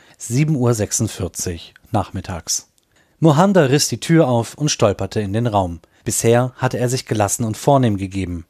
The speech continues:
aber jetzt sprach Panik und Entsetzen aus seinen Gesichtszügen. Anscheinend wusste er, was hier vorgefallen war. Bill musterte ihn, bevor er sich Tesla zuwandte. Der Wissenschaftler war bewusstlos geworden und atmete ruhig. Bill befürchtete,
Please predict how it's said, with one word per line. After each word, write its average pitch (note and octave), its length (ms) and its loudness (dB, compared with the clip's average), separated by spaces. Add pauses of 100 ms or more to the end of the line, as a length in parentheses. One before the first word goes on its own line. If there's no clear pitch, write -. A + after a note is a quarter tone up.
(160)
aber A#2 200 2
jetzt A2+ 320 0
sprach - 340 -2
Panik G2+ 420 0
und A2 140 -6
Entsetzen B2 500 0
aus F#2 200 -10
seinen F#2+ 320 -2
Gesichtszügen. F#2+ 760 -6 (300)
Anscheinend B2+ 560 0
wusste C#3 260 -2
er, F2+ 300 -4 (140)
was - 140 -4
hier G#2 140 -2
vorgefallen F2+ 600 -2
war. E2+ 220 -10 (300)
Bill G3 200 6
musterte C3 500 0
ihn, F#2 300 -10 (100)
bevor A#2 320 0
er A2+ 120 -4
sich B2 160 -6
Tesla B2+ 320 2
zuwandte. F#2 560 -4 (260)
Der A#2 100 0
Wissenschaftler D#3 640 2
war A#2+ 120 4
bewusstlos A#2 580 -2
geworden A2+ 560 2
und C#3 260 -8
atmete G2+ 360 -4
ruhig. F#2 360 -6 (280)
Bill B2+ 180 6
befürchtete, B2+ 760 -4